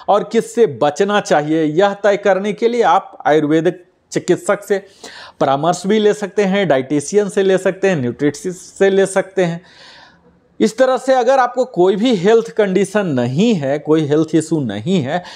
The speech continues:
तो आप समय पर खाएं, यानी कि अपने मील को छह टुकड़ों में बांट सकते हैं, तीन मेजर मील और तीन माइनर मील।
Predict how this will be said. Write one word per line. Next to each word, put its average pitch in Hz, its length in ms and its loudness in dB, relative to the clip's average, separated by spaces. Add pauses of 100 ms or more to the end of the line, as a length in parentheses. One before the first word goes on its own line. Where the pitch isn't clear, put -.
(220)
तो 269 60 2
आप 277 240 2
समय 226 640 0
पर 220 220 0
खाएं, 156 480 -4
यानी 143 260 0
कि 214 260 0
अपने 185 560 -2
मील 170 600 0
को 190 400 -2 (380)
छह 208 320 -2
टुकड़ों 175 480 0
में 202 200 0
बांट 120 260 0
सकते - 380 -12
हैं, 107 260 -16 (480)
तीन 254 360 2
मेजर 156 420 2
मील 214 280 -2 (300)
और 139 280 0
तीन 208 260 0 (920)
माइनर 127 480 0
मील। 185 240 -14